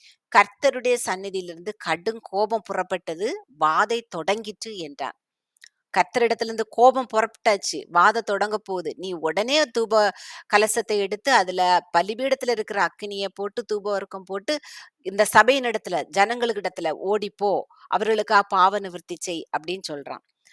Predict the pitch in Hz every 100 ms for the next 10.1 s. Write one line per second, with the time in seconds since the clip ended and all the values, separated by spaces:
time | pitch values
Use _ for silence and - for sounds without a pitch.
0 | - _ _ 220 254 277 294 269 185 185
1 | 233 240 226 202 190 190 180 - 175 175
2 | 170 165 165 156 156 151 190 233 170 147
3 | 190 190 139 139 - - - - - 247
4 | 277 285 277 240 226 214 208 220 214 202
5 | 202 196 202 190 170 190 190 202 190 180
6 | 175 175 175 170 156 143 156 147 147 220
7 | 320 - - - - 247 277 269 262 226
8 | 226 196 196 196 185 - 185 185 190 180
9 | 160 - 151 - 147 151 147 147 202 269